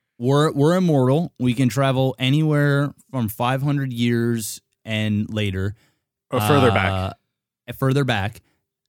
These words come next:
Speaker 1: And after a hundred years, we're allowed to travel back to present day. So we could stay there for a hundred years, live for a hundred years in that time,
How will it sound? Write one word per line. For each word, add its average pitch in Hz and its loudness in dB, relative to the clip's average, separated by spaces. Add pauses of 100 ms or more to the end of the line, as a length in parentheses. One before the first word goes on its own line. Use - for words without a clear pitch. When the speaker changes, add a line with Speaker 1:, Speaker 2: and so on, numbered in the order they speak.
Speaker 1:
And 117 -2
after 123 0
a 113 0
hundred 139 0
years, 110 0
we're 113 -2
allowed 110 -2
to 104 -4
travel 107 -4
back 104 -2
to 101 -14
present 98 -6
day. 90 -6
So 107 -4
we 113 -2
could 110 -4
stay 139 0
there 135 2
for 123 -2
a - 0
hundred 147 -2
years, 104 -2 (500)
live 123 0
for 123 -2
a 117 -2
hundred 127 -2
years 110 0
in 107 0
that 107 0
time, 110 -4